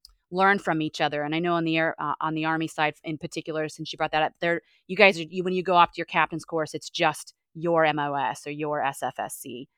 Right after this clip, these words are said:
uh, vice having them all come in together. So there are just differences. In the meantime, I will say that, you know, bef-, in the, in the time, w-, we are, we are looking to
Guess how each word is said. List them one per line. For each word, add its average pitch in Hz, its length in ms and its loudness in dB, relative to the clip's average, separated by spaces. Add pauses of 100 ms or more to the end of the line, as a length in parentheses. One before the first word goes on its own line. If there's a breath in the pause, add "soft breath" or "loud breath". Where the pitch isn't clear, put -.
(260)
uh, 135 260 0
vice 156 280 2
having 156 300 0
them 147 140 -6
all 147 160 -2
come 143 200 -10
in 143 120 -8
together. - 280 -12
So 226 140 -4
there 247 120 8
are 247 40 6
just 226 240 0
differences. 208 640 -4 (260)
In 202 80 0
the 202 60 2
meantime, 202 640 2
I 160 60 4
will 170 120 2
say 165 320 4
that, 156 300 4 (300)
you 180 80 0
know, 165 100 2
bef-, 175 180 0 (120)
in 190 120 0
the, 175 220 -2
in 180 80 -4
the 175 80 -2
time, 226 380 2 (240)
w-, 190 180 -8
we 226 160 2
are, 240 180 4
we 226 220 0
are 240 100 6
looking 208 360 0
to 170 260 0